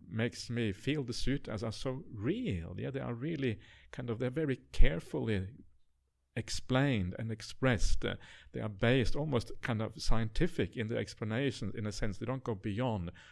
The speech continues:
what you have seen through direct experience. Uh, you don't actually make any claims, any philosophical claims beyond that. Uh, and this is one of those things. There's no known beginning here.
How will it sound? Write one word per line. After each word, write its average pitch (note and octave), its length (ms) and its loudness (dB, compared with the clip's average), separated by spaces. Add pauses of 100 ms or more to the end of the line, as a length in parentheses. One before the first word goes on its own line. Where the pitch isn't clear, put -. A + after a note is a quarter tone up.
(160)
what A#2+ 200 -4
you A#2+ 100 -2
have F#2+ 140 -4
seen F#2 480 6
through G#2 220 -2
direct G2+ 400 -4
experience. F#2 760 -4
Uh, - 120 -2 (440)
you A2+ 80 -6
don't A2 140 -8
actually G#2+ 240 -6
make G#2 320 -2
any G2 160 -2
claims, F#2+ 580 4
any G2 140 -4
philosophical G2 720 -4
claims F#2+ 440 -6
beyond G2 360 -4
that. E2 280 -10
Uh, - 100 -4 (380)
and A#2 80 -8
this - 140 -4
is - 100 -4
one A2+ 200 -4
of G#2 80 -2
those G2+ 200 0
things. F#2+ 480 -2
There's G#2+ 200 -4
no G#2 340 -2
known G2+ 380 -2
beginning G2 440 -4
here. G2 200 -8